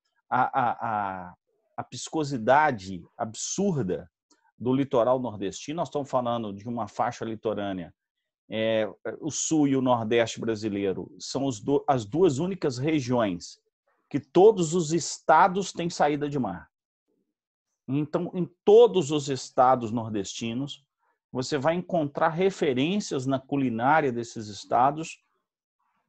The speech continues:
com os frutos do mar, né? Principalmente nas suas franjas litorâneas. Mesmo o Piauí,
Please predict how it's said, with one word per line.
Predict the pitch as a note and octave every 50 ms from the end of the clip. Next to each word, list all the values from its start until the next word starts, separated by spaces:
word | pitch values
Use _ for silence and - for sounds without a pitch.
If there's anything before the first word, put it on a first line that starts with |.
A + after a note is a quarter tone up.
| _ _ _
com | - - C#3+ D3 D3+ - - -
os | D3 C3+ -
frutos | - C3 B2 A#2+ - - A2+ G#2
do | A#2 A2
mar, | G2+ E2 - - _ _ _ _ _ _ _ _ _ _ _ _ _ _ _ _ _
né? | - A2+ C3 D3 D3+ - - -
Principalmente | - C3 - - - C3+ B2+ C#3 C3+ -
nas | C#3 C3+ B2+
suas | - - C#3 B2 -
franjas | - - C3 C3 C3 A#2+ B2 A#2 A2
litorâneas. | A#2+ B2 A#2 - A#2+ G#2+ G2+ G2+ G2+ G2+ G#2 G#2 G2
Mesmo | A#2 C#3+ D3+ F3+ F3+ F#3 F#3+ E3+
o | D#3+
Piauí, | - - E3 E3 D3+ C3+ B2 B2+ C3+ E3+ G3 F#3 -